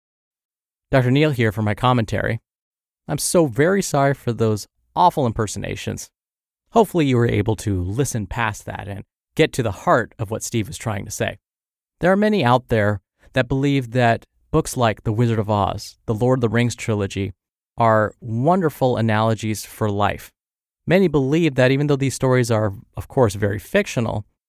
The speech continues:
they are spiritual journeys to which we can relate, that they're metaphors for our life path. And Steve echoed that perfectly in this post. I was talking with someone the other day, and somehow this quote came to my mind. This person was telling me about their fears and how they were nervous pursuing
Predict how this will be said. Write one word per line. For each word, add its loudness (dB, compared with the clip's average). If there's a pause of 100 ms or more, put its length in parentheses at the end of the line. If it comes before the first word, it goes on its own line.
(240)
they 4
are 2
spiritual 2
journeys 2
to -4
which 0
we 0
can 2
relate, 2 (460)
that -4
they're 4
metaphors 0
for -4
our 2
life -2
path. -2 (600)
And -2
Steve -2 (120)
echoed 2
that 0
perfectly -2
in 2
this -2
post. 0 (580)
I 0
was 0
talking 2
with 2
someone 4
the 4
other 4
day, 2 (220)
and 0
somehow 2
this -2 (120)
quote 2
came 0
to 0
my 4
mind. 2 (500)
This -6
person 2
was 0
telling 0
me 2
about 2
their 0
fears -4
and 0
how 0
they 4
were 2
nervous 2
pursuing 2